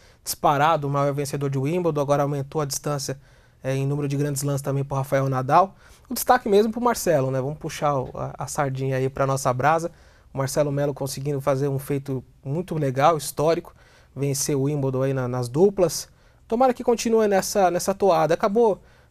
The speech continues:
ficando aquele gosto de decepção na Olimpíada dele com a, com a dupla com o Bruno Soares. Havia muita expectativa entre os dois, os dois grandes duplistas, né? O Bruno também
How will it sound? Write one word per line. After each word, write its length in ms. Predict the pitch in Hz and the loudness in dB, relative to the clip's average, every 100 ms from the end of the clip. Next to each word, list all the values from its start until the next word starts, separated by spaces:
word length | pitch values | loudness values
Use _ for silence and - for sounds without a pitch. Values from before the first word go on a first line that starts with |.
| - | -16
ficando 300 | 151 175 214 | -8 0 0
aquele 220 | 202 220 | 2 0
gosto 240 | 180 190 196 | 2 2 2
de 100 | 185 | 0
decepção 540 | 175 - 180 - 190 | 0 0 -4 0 0
na 60 | 185 | 2
Olimpíada 560 | 165 156 - 214 208 160 | 0 -2 -4 0 2 2
dele 260 | 156 151 | -2 -4
com 140 | 139 143 | -2 -2
a, 60 | |
com 140 | 135 135 | 0 -2
a 40 | |
dupla 260 | 139 151 147 | -2 -4 -4
com 100 | 143 | -4
o 40 | |
Bruno 220 | 147 147 | -4 -4
Soares. 580 | 139 131 147 175 156 - _ - - - | -4 2 4 4 0 -10 _ -20 -20 -6
Havia 340 | 135 127 156 | -6 -2 -2
muita 220 | 151 160 | -2 -4
expectativa 760 | - - 165 - 143 - 185 160 | -6 -4 -4 0 -2 0 -2 -2
entre 140 | 147 | -4
os 80 | 139 | -6
dois, 280 | 131 180 151 | 0 0 0
os 100 | 139 | -2
dois 180 | 151 151 | -2 -2
grandes 240 | 147 156 | 0 -2
duplistas, 560 | 139 139 151 190 196 135 | -2 -4 -2 -4 -2 -4
né? 140 | 139 | -2
O 80 | 135 | -4
Bruno 300 | 127 147 147 | -4 -4 -4
também 340 | 143 143 147 | -4 -4 -4